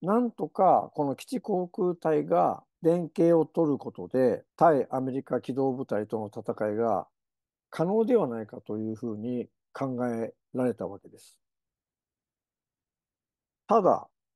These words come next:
このアゴー作戦によって惨敗を喫した日本にとっては、機動部隊を形成していた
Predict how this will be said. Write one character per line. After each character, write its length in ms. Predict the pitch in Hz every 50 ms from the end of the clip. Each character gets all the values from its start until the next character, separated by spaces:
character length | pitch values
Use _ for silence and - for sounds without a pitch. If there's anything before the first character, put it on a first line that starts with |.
| _ _ _ _ _ _ -
こ 80 | 123
の 200 | 127 131 127 - -
ア 120 | 127 135
ゴ 280 | 139 156 180 185 190 175
ー 40 | -
作 300 | - 214 196 - - -
戦 600 | - - 160 156 151 143 131 131 127 117 117 117
に 100 | 117 120
よ 180 | 120 113 107
っ 0 | _ _ _ _
て 360 | - 156 151 139 113 85 - _ _ -
惨 280 | - 147 170 170 165 - -
敗 160 | 175 175 180
を 100 | 175 160
喫 160 | 170 - 190
し 140 | 160 - -
た 120 | - -
日 160 | 117 120 120 117
本 140 | 123 127 120
に 120 | 113 104
と 140 | - 104 104
っ 40 | -
て 160 | _ - 110
は、 380 | 98 107 110 104 92 - - _ _ _ _ _ _ _ _ _ _
機 120 | - 185
動 220 | 180 190 202 208 208
部 120 | 208 208
隊 220 | 190 - 170 143 123
を 100 | 117 110
形 220 | - - 127 127
成 200 | - - 151 123
し 100 | 110 -
て 100 | - 117
い 60 | 113
た 360 | - - 120 117 104 85 -